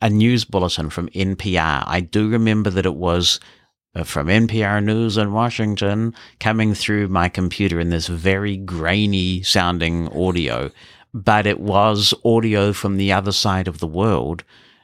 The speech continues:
uh, with a news bulletin just published. And, um, when people started to talk about that, I think that got a lot of people kind of interested. You know, here was a real genuine benefit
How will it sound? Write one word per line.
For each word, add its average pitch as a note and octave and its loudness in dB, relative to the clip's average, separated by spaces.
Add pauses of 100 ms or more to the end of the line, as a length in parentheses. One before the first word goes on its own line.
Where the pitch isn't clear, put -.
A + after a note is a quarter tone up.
(120)
uh, - -6
with F#2+ 0
a G2 4
news G#2 2
bulletin F#2+ 0
just F2+ -2
published. F2+ -6
And, F#2 0
um, E2+ 0 (760)
when A2+ 4
people C#3+ 0
started B2+ -2
to A#2 -8
talk A2+ -2
about D#2 -2
that, E2 -2 (520)
I F#2 -2
think A2+ 0
that F#2 2
got G2+ 2
a F#2 0
lot F2+ 2
of E2+ -6
people F2 -6
kind F2 -2
of D2+ -4
interested. D2+ -2
You D2 -2
know, D2 0
here G#2 2
was G2+ 2
a F2+ 0
real F2+ -2
genuine E2 0
benefit D#2 -2